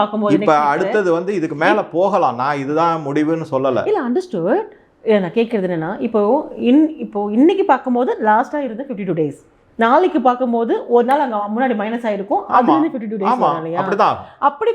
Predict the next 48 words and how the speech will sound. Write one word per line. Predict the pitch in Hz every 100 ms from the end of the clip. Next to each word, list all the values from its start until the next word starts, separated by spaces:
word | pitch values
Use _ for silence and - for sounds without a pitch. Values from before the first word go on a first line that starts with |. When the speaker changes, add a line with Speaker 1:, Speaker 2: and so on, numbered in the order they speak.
| 381
Speaker 1:
பார்க்கும்போது | 339 294 302 440 440
இப்போ | 349 302 240
அந்த | 269 302 302
நாள்ல | 339
இருந்து | 359 330
இப்போ | 277 285
ஒரு | 262
வாரமா | 269 285 311
இப்படி | 202 247
தான் | 247
இருக்கு. | 190 165 -
Speaker 2:
இப்படியே | 175 196 311
தான் | 302
இருக்கு. | 202 139 139 _ _ _ -
ஒரு | 170 208
வாரமா | 240 294 262
அப்படி | 185 214
தான் | 175
இருக்கு. | 131 131 - _ _ -
Speaker 1:
ஓ, | 247 185 -
அந்த | 254 262
ஒ-, | 269
Speaker 2:
இது | 233
Speaker 1:
அந்த | 254
Speaker 2:
வ-, | 269
Speaker 1:
ஒரு | 330
Speaker 2:
இது | 370 359
Speaker 1:
வாரம் |
Speaker 2:
வந்து, | 508 285 277
Speaker 1:
டிஃபரன்ஸ்ல | 403 415
Speaker 2:
இது | 226 220
வந்து | - 233
அவங்க | 214
என்ன | 202 262
Speaker 1:
Yes, | 220
Speaker 2:
சொல்றாங்கன்னா | 269 175 160 156
Speaker 1:
அந்த | 285 277
ஒரு | 294 320
வாரம் | 349 349 392 311
டிஃபரன்ஸ்ல | 311 349 330 311
இருக்கும்போது | 269 302 294 277 - 277
கூட | 359 415
இது | 269
வரைக்கும் | 339 349 277
சேஞ்ச் | 220 185
ஆகல. | 160 160
Speaker 2:
சேஞ்ச் | 233 202 165
ஆகல. | 143